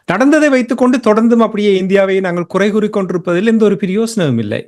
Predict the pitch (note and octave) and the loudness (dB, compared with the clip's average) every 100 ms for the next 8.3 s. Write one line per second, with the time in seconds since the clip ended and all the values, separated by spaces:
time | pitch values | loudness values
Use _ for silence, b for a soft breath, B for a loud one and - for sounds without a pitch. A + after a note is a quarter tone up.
0 | _ - E3 G#3 F#3 F#3 F#3 A3 B3+ C4+ | _ -4 0 2 2 2 2 2 4 2
1 | C#4+ F#3 A#3+ C#4+ - C#3+ B2 G#2+ G#2+ A#2 | 2 0 0 0 -2 -4 -4 -6 -8 -12
2 | F#2 B B B B - G3 C#4+ D4+ G#3+ | -16 B B B B 0 2 2 0 0
3 | C4+ C4 C4 - A3+ A#3 A#3 A3+ G#3+ G3+ | 2 2 0 0 2 4 4 2 2 0
4 | G3 G3 G#3 G#3 G3 F3+ E3 b b b | 0 -2 -2 -2 0 0 -2 b b b
5 | - - G3+ A#3+ A#3 G#3+ F3 D3+ F3 F3 | -10 -2 -2 0 -2 -2 -2 -2 -2 -2
6 | E3+ E3+ D#3+ D3+ D3+ C#3+ D3 D3 C#3+ A#2+ | -2 -2 -2 -2 -2 0 0 0 -2 -4
7 | - B2 D#3+ A3+ B B B F3 E3+ D#3 | -6 -8 -6 -8 B B B -2 0 0
8 | F3 F#3 | 0 0